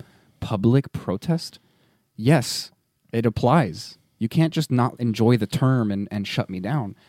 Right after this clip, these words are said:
There's just gonna be a percentage of assholes. And a, a friend of mine actually messaged me, and she had a good point.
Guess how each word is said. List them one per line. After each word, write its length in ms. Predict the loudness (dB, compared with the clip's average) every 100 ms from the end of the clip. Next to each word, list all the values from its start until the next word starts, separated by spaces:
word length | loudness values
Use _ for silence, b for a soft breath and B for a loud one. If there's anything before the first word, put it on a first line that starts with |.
| b -4
There's 160 | -2
just 160 | 0 0
gonna 140 | 0
be 280 | 0 0 -2 -4
a 60 | -2
percentage 460 | 0 0 -2 0
of 100 | -2
assholes. 480 | -2 -4 -4 -8 -6 -6
And 260 | -4 -6 _ b b b
a, 120 | -8 -6
a 60 | -6
friend 220 | -2 0
of 60 | 0
mine 200 | -2 -6
actually 320 | -10 -10 -8
messaged 380 | -8 -6 -10 -10
me, 160 | -12
and 80 | -10
she 120 | -6
had 80 | -6
a 40 | -4
good 160 | -8
point. 340 | -8 -10 -12